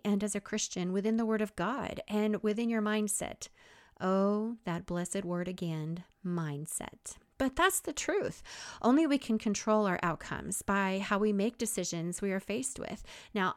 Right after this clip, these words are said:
I'm not saying that you can control your circumstances. Sometimes you can, and sometimes you can't. But we can control how we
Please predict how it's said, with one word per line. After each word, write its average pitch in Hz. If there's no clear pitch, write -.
I'm 311
not 330
saying 208
that -
you 196
can 185
control 180
your 170
circumstances. -
Sometimes 320
you 233
can, 208
and 214
sometimes 220
you 185
can't. -
But 233
we 269
can 277
control 240
how 208
we 190